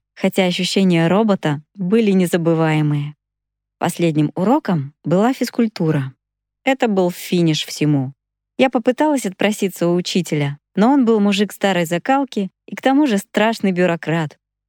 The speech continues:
Его наши боли не волновали. Справку на стол, и можешь быть свободен. У меня было официальное освобождение от физкультуры, но оно лежало дома, запрятанное подальше от родителей.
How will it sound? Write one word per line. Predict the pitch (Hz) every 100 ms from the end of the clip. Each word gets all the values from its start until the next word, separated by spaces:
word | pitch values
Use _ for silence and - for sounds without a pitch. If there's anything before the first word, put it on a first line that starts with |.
| -
Его | 208 269 339
наши | 302 233 -
боли | 196 240 220
не | 190
волновали. | 170 180 175 170 170 170 160 156 _ _ _
Справку | - - 202 190 -
на | 214 233
стол, | - 320 320 311 _
и | -
можешь | 285 330 254 196
быть | 196 202
свободен. | 175 185 156 151 143 135 139 _ _ _ _ _ -
У |
меня | 214 226 240
было | 208 247 214 170
официальное | 185 - - 220 208 185
освобождение | 190 196 185 190 190 190 175
от | 165
физкультуры, | 190 - 214 - 277 208 160 208 _
но | 208 302
оно | 311
лежало | 311 220 226 233 180
дома, | 190 233 175 165 -
запрятанное | 156 180 226 233 196 165
подальше | 160 175 175 170 -
от | 151
родителей. | - 165 160 151 156 151 151